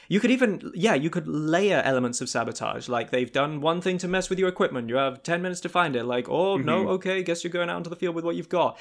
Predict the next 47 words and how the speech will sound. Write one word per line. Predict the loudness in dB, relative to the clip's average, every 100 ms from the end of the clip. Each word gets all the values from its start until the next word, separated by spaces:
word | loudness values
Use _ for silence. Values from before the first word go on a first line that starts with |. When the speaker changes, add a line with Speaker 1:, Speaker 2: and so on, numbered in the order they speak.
| -6
Speaker 1:
They've | 2 4
Speaker 2:
Yeah. |
Speaker 1:
also | 4 4
had | 0 -2
ten | -2
minutes | -2 -2
to | -4
mess | -4 -4
with | -2
your | -2
side | 0 0 0
of |
the | -2
field. | -6 -2 0 0
Oh, | 0 0 0
what | 0 0
is | 0 0
it? | 0
Oh, | 2 2
you | 2 2
don't | 0 0
Speaker 2:
<laughs> | 2
Speaker 1:
know. | 2 2 0 -8 _
Turns | 2 2 4
out, | 6 6 4
you | 0
know, | 0
the | 0
sprinklers | -2 2 2 4 2
have | 2
been | 0 0
left | 0 2
in. | 2 4
Oh, | 0 2 0
they're | -2
turning | -6 -4 -4 -2
on | -2
halfway | -2 -4
through | -6
the | 0
match. | 2 2 2 0
Speaker 2:
<laughs> | 0 -2
Speaker 1:
You're | -4
getting | -4 0 6
Speaker 2:
Or, | 6
Speaker 1:
soaked. | 6
Speaker 2:
oh, | 6